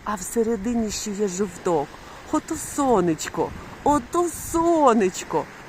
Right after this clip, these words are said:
Це Дух Святий. І Дух Святий, просто один жовток, це не яйце. Просто один білок, це не яйце. Просто шкарлупа,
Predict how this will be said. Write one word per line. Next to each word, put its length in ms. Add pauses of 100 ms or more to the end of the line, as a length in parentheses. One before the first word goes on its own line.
(140)
Це 140
Дух 420
Святий. 540 (420)
І 240 (380)
Дух 420
Святий, 540 (200)
просто 500
один 280
жовток, 500 (400)
це 180
не 140
яйце. 560 (380)
Просто 440
один 260
білок, 380 (360)
це 140
не 160
яйце. 500 (280)
Просто 360
шкарлупа, 600